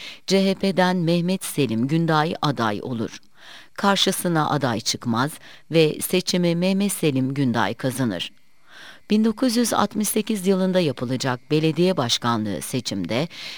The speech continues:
Mehmet Selim Günday'a A P'den aday olması için başta A P Fethiye İlçe Başkanı Çetin Ergen, Fethiye Belediye Başkanı Muzaffer Dontlu ve İmar ve İskan Bakanı Haldun Menteşoğlu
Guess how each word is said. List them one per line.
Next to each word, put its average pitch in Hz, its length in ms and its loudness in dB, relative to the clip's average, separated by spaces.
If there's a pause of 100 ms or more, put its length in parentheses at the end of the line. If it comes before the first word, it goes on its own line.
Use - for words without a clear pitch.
(100)
Mehmet 202 360 4
Selim 180 400 2
Günday'a 113 600 0 (300)
A 165 180 6
P'den 139 520 2
aday 175 320 2
olması 113 460 0
için 135 420 -2 (320)
başta 196 480 2
A 185 200 2
P 190 240 -4
Fethiye 196 460 -2
İlçe 175 400 -2
Başkanı 156 520 0
Çetin 131 500 -2
Ergen, 123 580 -2 (320)
Fethiye 208 500 2
Belediye 180 460 2
Başkanı 160 480 2
Muzaffer 127 720 0
Dontlu 127 560 0 (340)
ve 156 300 4
İmar 156 480 0
ve 175 120 -2
İskan 185 460 0
Bakanı 113 360 0
Haldun 151 520 2
Menteşoğlu 147 880 0